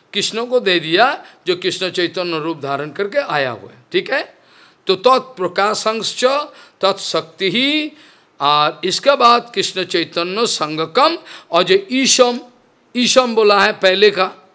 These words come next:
ये इसका साथ क्वालिफाई। तो वंदे गुरुनम,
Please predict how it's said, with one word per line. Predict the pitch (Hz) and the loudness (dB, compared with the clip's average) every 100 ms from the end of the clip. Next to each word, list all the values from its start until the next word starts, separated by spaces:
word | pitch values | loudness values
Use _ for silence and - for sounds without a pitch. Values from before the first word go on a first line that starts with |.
| _ 139 | _ -4
ये | 170 | -4
इसका | - 165 | -4 -4
साथ | 151 196 | -4 -4
क्वालिफाई। | 196 147 - - 85 - _ _ _ _ | -4 -8 -8 -16 -20 -20 _ _ _ _
तो | 190 | -6
वंदे | 170 185 220 240 262 277 294 - - - | 0 0 0 2 4 6 4 -6 -20 -14
गुरुनम, | 131 185 196 208 208 226 | -2 2 4 4 2 0